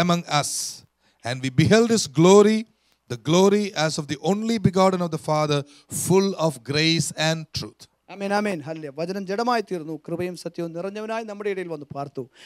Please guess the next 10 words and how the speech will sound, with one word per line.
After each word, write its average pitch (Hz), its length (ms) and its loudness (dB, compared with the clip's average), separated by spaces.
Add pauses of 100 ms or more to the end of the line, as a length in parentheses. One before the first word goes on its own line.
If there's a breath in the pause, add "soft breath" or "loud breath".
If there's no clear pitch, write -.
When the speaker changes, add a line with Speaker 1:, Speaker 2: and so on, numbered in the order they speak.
(160 soft breath)
Speaker 2:
ഞങ്ങൾ 262 340 0
അവന്റെ 247 260 2 (120)
തേജസ്, 240 500 2 (400 soft breath)
ഏകജാതനാവന്റെ 208 1040 4 (120)
തേജസ്സായിട്ട് 175 680 -4 (200)
കണ്ടു. 165 280 -4 (220)
ഹല്ലേലൂയ. 151 340 -6
Speaker 1:
The 160 300 -2
first 262 260 8
thing 196 200 2